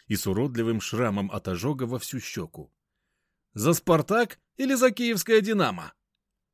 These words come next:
«Ша! Ша!» гаркнул Егор. «Не наседай на парня вот так сразу. У него какая-то борзота в поезде, кошелек вытащила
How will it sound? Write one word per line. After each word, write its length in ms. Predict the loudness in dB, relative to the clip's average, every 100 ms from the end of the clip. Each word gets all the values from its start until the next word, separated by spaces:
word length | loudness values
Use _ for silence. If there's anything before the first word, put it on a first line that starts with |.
| _ _ _ _
«Ша! 880 | -8 -4 2 6 8 6 4 0 -8 _ _
Ша!» 880 | -6 -2 4 8 8 8 4 0 -6 _ _ _ -12
гаркнул 520 | -2 -2 -2 -6 -6
Егор. 440 | -4 -4 -6 -8 _ _ _ _ _
«Не 160 | 0 4
наседай 500 | 4 4 4 4 4
на 140 | 4
парня 440 | 2 4 4 2 2
вот 200 | 2 4
так 220 | 2 2
сразу. 540 | 2 4 4 2 -4 -10 _ _ _ _
У 120 | 0 6
него 300 | 8 8 6
какая-то 460 | 6 4 4 4
борзота 720 | 4 6 6 4 2 2 2
в 100 | 2
поезде, 500 | 2 4 4 4 0
кошелек 560 | -2 -2 0 6 6 6
вытащила 640 | 2 2 -2 0 -2 -2